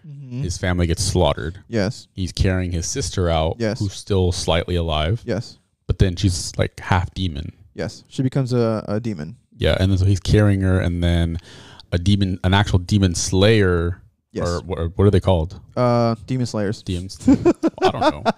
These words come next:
Speaker 1: No, they're
Speaker 2: Uh,
Speaker 1: called demon slayers.
Speaker 2: pulls up with a badass fucking samurai sword. About
Speaker 1: Sick,
Speaker 2: to,
Speaker 1: right?
Speaker 2: he's like, "I will now have to behead your sister." And I'm like,
Speaker 1: Yeah.
Speaker 2: "Damn, this man is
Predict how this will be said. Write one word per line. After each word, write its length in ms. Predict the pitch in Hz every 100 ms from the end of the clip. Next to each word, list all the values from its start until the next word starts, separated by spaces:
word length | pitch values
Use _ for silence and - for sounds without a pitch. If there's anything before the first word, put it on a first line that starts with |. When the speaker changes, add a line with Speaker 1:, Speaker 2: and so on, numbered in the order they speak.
| - 170 - - - 175
Speaker 1:
No, 100 | 135
they're 100 | 147
Speaker 2:
Uh, 40 |
Speaker 1:
called 180 | 175 151
demon 220 | 123 123
slayers. 340 | 113 120 117 120
Speaker 2:
pulls 320 | 127 127 110
up 260 | 113 95
with 140 | 95 92
a 80 | 80
badass 760 | 82 98 101 104 101 95 85
fucking 320 | - 90 87 85
samurai 500 | 98 92 92 82 80
sword. 380 | - 90 87
About 160 | 87 87
Speaker 1:
Sick, 300 | - 165 151
Speaker 2:
to, 60 | 123
Speaker 1:
right? 320 | 123 151 175
Speaker 2:
he's 240 | - 107
like, 180 | 95 85
"I 100 | - 107
will 120 | 101
now 220 | 95 95
have 240 | 87 92 -
to 100 | 87
behead 520 | 92 85 82 92 85
your 120 | 71
sister." 360 | - 92 - 85
And 100 | 92
I'm 100 | 156
like, 280 | 190 196
Speaker 1:
Yeah. 80 | 214
Speaker 2:
"Damn, 440 | 135 294 302 233 208
this 220 | 240 330
man 300 | 147 135 117
is 340 | 104 95 90